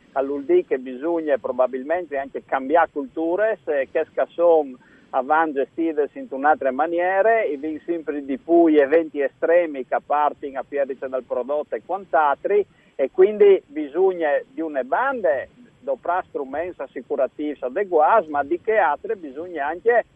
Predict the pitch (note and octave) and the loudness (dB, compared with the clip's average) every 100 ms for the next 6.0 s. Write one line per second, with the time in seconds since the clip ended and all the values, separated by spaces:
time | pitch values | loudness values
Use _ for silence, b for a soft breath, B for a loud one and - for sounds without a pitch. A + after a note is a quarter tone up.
0 | b _ - E3+ D#3 F3 F3 G#3 F#3 C#3+ | b _ -4 -2 -2 -2 0 0 -2 -2
1 | D3 B2+ F3+ G3 F3 C3+ - A#2 A#2+ - | -2 0 2 4 4 2 -6 -10 -4 2
2 | E3 F3 D#3+ C#3+ F#3 A3+ G#3 E3 F#3+ F4 | 4 4 2 2 2 2 0 -2 2 2
3 | - C#3 B2+ A#2+ - A#2+ D#3+ F#3+ E3 D3 | 0 -4 -2 -2 -2 0 0 2 -2 0
4 | D3 C#3 D3+ C3+ - A3+ G3+ C#3 B2 C#3+ | 0 0 0 -2 2 2 2 -2 -4 -4
5 | C#3+ C#3+ F3+ - G#3+ F#3 D#3 C#3+ - A3+ | -2 0 -2 -2 -6 -4 -4 -4 -2 -2